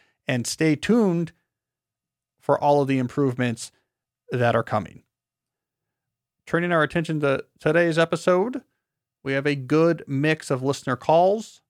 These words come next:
Among other topics, there is time blocking overload, how to integrate household to-dos into your productivity system, and even a query from a professional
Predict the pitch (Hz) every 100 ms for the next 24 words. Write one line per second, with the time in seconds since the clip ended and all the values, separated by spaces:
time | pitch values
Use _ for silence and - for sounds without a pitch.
0 | _ _ _ _ _ _ _ - 120 120
1 | 113 110 - 143 - 151 - 120 117 107
2 | 104 - _ _ _ _ - - 147 147
3 | 135 127 127 117 165 165 160 151 151 151
4 | 156 - _ _ _ _ _ _ _ -
5 | 131 - 139 135 131 123 117 _ _ _
6 | _ 156 196 - 185 175 170 _ _ -
7 | 143 151 160 156 156 - - 127 123 120
8 | 127 117 - 170 170 - 170 - 160 160
9 | 190 _ _ _ _ _ _ _ - 135
10 | - 180 180 175 175 - 143 139 135 -
11 | 151 151 147 139 - 127 127 123 123 -
12 | 131 - 113 - 120 113 117 117